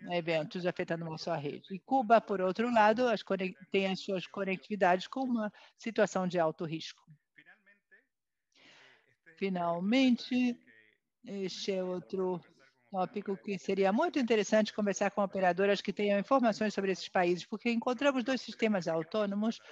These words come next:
um a Telefônica, lógico, a companhia global, que tem sed-, sediada na Espanha,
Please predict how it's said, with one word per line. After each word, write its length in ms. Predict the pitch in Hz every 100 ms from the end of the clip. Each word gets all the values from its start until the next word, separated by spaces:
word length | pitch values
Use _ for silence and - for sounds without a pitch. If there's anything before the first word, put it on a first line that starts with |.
| - - -
um 140 | 208
a 80 | 185
Telefônica, 760 | 180 160 156 240 240 233 226 214
lógico, 540 | 196 190 185 220 -
a 140 | 247 208
companhia 640 | - 185 185 185 185 180
global, 640 | 175 214 233 202 185 196 220
que 160 | -
tem 260 | 180 185 185
sed-, 320 | 165 185 175
sediada 480 | - 214 202 190 185
na 80 | 175
Espanha, 680 | 156 - - 170 185 269